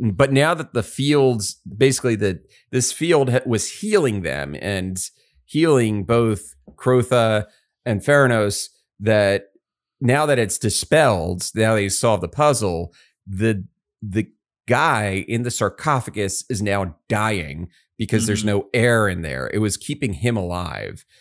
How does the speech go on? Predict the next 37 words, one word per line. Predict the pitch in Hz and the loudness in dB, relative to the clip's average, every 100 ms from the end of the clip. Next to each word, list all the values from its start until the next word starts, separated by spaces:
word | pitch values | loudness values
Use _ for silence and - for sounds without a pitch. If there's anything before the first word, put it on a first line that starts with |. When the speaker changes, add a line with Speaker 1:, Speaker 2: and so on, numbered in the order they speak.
| _ | _
Speaker 2:
Yeah. | 107 | -2
Speaker 1:
So | 113 | 2
they're | 110 104 | 2 2
like, | 101 98 98 - _ _ _ _ | 2 0 -4 -14 _ _ _ _
"Oh | 151 143 120 104 | 4 4 4 -2
shit. | - - 185 - 107 _ | -4 -2 -2 -2 -14 _
Hey, | 143 196 147 | 2 2 2
enter | 151 156 165 | 0 0 -2
some | 143 | -2
stakes." | 135 175 90 - - _ - | -2 0 -2 -4 -10 _ 0
Now | 131 139 | 2 4
they | 135 | 4
have | 131 | 2
to | - | 0
figure | - 156 131 | 0 2 4
out | 123 110 | 2 2
what, | 107 120 - | 0 -2 -2
how | 120 113 | -2 0
to | 117 | 2
open | 113 110 104 | 0 -2 -4
this | 101 | -2
sarcophagus. | 107 87 113 127 113 87 78 85 - - - - - | -2 0 0 0 -2 -6 -6 -4 -6 -10 -20 -20 -2
And | 135 113 110 | 2 4 4
Speaker 2:
And | 180 | 2
I'm | |
sure | 180 269 | 2 2
Speaker 1:
he's | 247 202 | 4 2
Speaker 2:
they | |
come | 190 175 | 2 0
up | 160 | 0
with, | 143 | 0
like, | 143 131 | 0 0
a | |
really | 127 139 139 - | -2 -2 -2 -2
elegant, | 127 131 131 117 127 117 - - - - | -4 -2 -2 -4 -6 -6 -4 -4 -6 -8
um, | 107 101 98 95 82 | -6 -6 -6 -8 -12
thoughtful | - - 143 131 - - 131 117 113 104 98 | -12 -2 -2 -2 -6 -4 -2 -2 -6 -8 -10